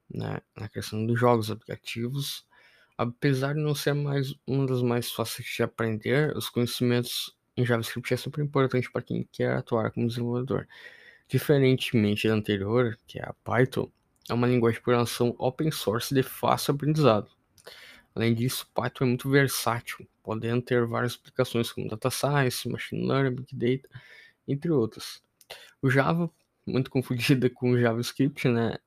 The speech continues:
é uma linguagem de programação mais usada no ambiente corporativo, né? Seu foco principal, aí, seu foco principal é, ah, a orientação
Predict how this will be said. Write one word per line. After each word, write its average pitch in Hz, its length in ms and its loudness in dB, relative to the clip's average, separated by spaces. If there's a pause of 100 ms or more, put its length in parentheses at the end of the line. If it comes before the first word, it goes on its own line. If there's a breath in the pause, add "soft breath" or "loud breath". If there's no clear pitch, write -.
(100)
é 123 140 2
uma 127 140 4
linguagem 123 480 2
de 139 60 0
programação 120 420 0
mais 131 360 0
usada 135 600 0 (920 loud breath)
no 131 160 2
ambiente 131 420 0
corporativo, 135 800 -2 (1400)
né? 120 280 -8 (400 soft breath)
Seu 135 200 0
foco 123 500 -4 (140)
principal, 139 920 -2 (720)
aí, 104 380 -6
seu - 180 -8
foco 113 320 -10
principal 127 840 -2 (1200 loud breath)
é, 131 380 0 (420)
ah, 127 420 4
a 120 60 4
orientação 123 800 0